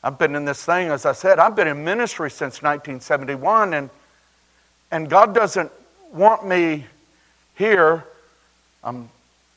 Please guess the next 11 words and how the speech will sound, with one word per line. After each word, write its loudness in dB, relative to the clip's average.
I'll -8
be -4
seventy 0
in -2
a 0
couple 0
of 2
months. -2
At -6
my 6
age, 0